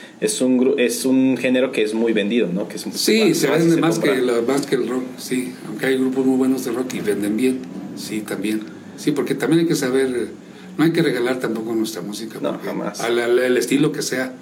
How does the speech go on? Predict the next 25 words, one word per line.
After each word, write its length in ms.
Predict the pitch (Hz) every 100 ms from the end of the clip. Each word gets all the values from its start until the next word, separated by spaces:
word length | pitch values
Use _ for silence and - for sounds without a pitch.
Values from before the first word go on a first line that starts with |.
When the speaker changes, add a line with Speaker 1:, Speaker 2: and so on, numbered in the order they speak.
| - - - - -
Speaker 2:
porque 220 | 101 110
a 20 |
veces, 260 | 110 - 80
"Ah, 380 | - - 135 120
¿quién 140 | - 131
te 80 |
va 80 | 127
a 60 | 131
pagar 220 | 120 127
eso, 180 | 123 120
eso?". 240 | 117 -
Sí, 180 | - 123
hay 140 | 151 143
gente 240 | 143 135
que 60 | 101
lo 140 | 92
paga 280 | 92 113 127
y 120 | 117
lo 120 | - 92
paga 260 | 98 110
bien, 320 | 110 127 139 135 - - - - - - -
pero 140 | 95
hay 80 | 98
que 220 | 98 110
valorar 460 | 104 101 104 107